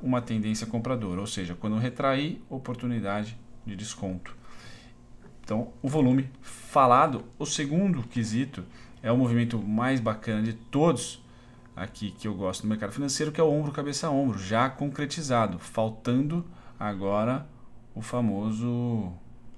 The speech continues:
pullback, que a gente tanto gosta. Já deu, rompeu linha de pescoço, tá certo? Falta agora um desses vermelhinhos, se tudo der certo, voltar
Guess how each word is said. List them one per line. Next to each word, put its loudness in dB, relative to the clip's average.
pullback, -4
que -14
a -10
gente -4
tanto -6
gosta. -4
Já 0
deu, 0
rompeu 2
linha 6
de -4
pescoço, 0
tá -10
certo? -2
Falta 2
agora 2
um 0
desses 0
vermelhinhos, 0
se -12
tudo -4
der 0
certo, 0
voltar 0